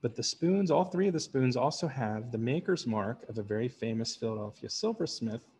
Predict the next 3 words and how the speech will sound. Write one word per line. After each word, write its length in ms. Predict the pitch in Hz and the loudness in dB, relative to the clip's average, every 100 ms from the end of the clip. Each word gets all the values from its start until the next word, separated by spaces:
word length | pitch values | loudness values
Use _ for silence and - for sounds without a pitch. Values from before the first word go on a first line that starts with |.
| _ _ _ - | _ _ _ -4
Philip 300 | 127 117 - | -2 -2 -6
Singh. 500 | - 202 - - - _ _ _ _ _ _ _ _ _ _ - - _ _ _ _ _ _ _ _ _ _ _ _ _ _ _ _ | -2 0 0 -6 -14 _ _ _ _ _ _ _ _ _ _ -20 -20 _ _ _ _ _ _ _ _ _ _ _ _ _ _ _ _
That 480 | 110 113 110 - - | 0 2 2 -2 -20